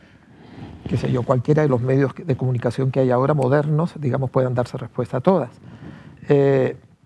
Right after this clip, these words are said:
entonces, necesariamente, como me han dicho a mí, que tengo que, eh, poner fin a las catorce cuarenta y cinco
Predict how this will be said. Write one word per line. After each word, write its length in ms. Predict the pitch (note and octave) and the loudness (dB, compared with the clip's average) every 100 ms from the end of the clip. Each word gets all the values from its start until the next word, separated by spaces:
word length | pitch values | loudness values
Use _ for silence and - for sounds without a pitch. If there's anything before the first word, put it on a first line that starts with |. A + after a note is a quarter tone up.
| _ _ _ _ _ _ | _ _ _ _ _ _
entonces, 300 | - D3 E3+ | 0 2 4
necesariamente, 920 | C#3+ C#3 C3+ F3+ F3 F3 E3+ D3+ E3 | 2 2 2 4 4 4 2 2 0
como 280 | - - B2+ | 0 0 2
me 100 | C3+ | 2
han 140 | D#3+ | 2
dicho 280 | D#3 F3 - | 4 4 4
a 60 | D#3 | 2
mí, 200 | D#3+ - - - - - | 2 -2 -6 -16 -18 -2
que 140 | C3 | -2
tengo 520 | B2+ D#3+ E3 E3+ D#3+ | 2 2 4 4 2
que, 360 | - D#3+ D#3 D3+ - - - - - | 2 2 2 0 -10 -20 -20 -8 0
eh, 240 | C3 B2 | 2 2
poner 460 | B2+ - C3+ E3 E3 | -2 0 2 2 0
fin 520 | - F#3 E3 B2+ G#2+ F#2+ - - - _ - - - - - - _ _ _ - - _ _ _ _ | -2 2 2 2 -4 -10 -20 -20 -20 _ -20 -20 -20 -20 -20 -20 _ _ _ -20 -20 _ _ _ _
a 140 | - D3 | 0 0
las 140 | B2+ | 2
catorce 460 | D3 C3+ E3 - D3+ | -4 0 0 0 0
cuarenta 420 | D3 D3 C#3+ D3 | 2 2 2 2
y 80 | C3 | 2
cinco 560 | - D#3 C3+ D3 E3 | 2 2 2 0 -2